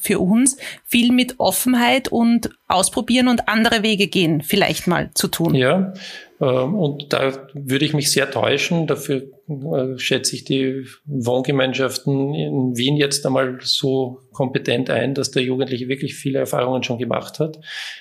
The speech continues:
Speaker 2: Eine Riesenqualität, äh, die nicht alle haben, ja, und auf denen man wahrscheinlich aufbauen kann.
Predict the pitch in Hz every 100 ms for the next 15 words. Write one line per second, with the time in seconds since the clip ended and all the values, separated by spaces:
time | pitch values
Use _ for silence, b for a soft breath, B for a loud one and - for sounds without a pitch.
0 | - 123 123 123 139 143 135 131 131 147
1 | 170 - - 165 135 127 131 127 131 135
2 | 127 123 117 131 131 - 123 139 123 156
3 | 175 175 - - 131 160 165 165 151 139
4 | 127 - 135 139 135 135 139 139 127 143
5 | 135 147 160 - 113 98 107 107